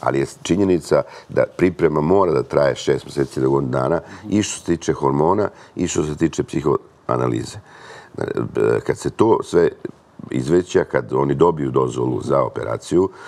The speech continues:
onda komisija naša odobri, e, i otprilike komisija odobrava deset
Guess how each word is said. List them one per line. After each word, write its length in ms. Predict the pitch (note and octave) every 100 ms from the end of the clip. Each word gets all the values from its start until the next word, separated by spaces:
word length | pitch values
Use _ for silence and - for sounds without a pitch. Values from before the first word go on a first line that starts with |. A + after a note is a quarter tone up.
| - -
onda 280 | - D2+ D#2
komisija 600 | D2+ C#2+ D2+ - F2 C2 A1 -
naša 400 | B1 B1 - - -
odobri, 540 | A#1 C2 C#2 C#2 F2+ - - - F#2 G#2
e, 220 | - C2+ B1+ -
i 340 | C#2+ D2+ C#2+
otprilike 560 | - - C#2+ D#2 - D#2
komisija 480 | - C2+ C#2+ - C#2
odobrava 460 | B1 C2+ C#2 C#2+
deset 640 | C#2 C#2 C#2 - D2+ -